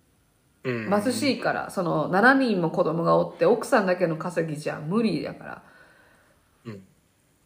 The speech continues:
Speaker 2: ていうと、まあまあ、コミュニティでちょっと働くっていうのもあるんだけど、それでも足りないから援助もしてるけど、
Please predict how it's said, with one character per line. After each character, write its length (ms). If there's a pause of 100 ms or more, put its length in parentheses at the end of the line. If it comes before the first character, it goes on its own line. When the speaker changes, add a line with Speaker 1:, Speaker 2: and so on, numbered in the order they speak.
(200)
Speaker 2:
て 120
い 140
う 360
と、 100
ま 140
あ 20
ま 80
あ、 20
コ 100
ミ 140
ュ 20
ニ 160
テ 80 (100)
ィ 20
で 160
ち 80
ょ 40
っ 100
と 100
働 340
く 80
っ 40
て 80
い 0
う 20
の 60
も 60
あ 40
る 60
ん 40
だ 80
け 100
ど、 300 (240)
そ 80
れ 80
で 100
も 120
足 160
り 100
な 120
い 80
か 100
ら 80
援 160
助 140
も 160
し 120
て 140
る 160
け 120
ど、 240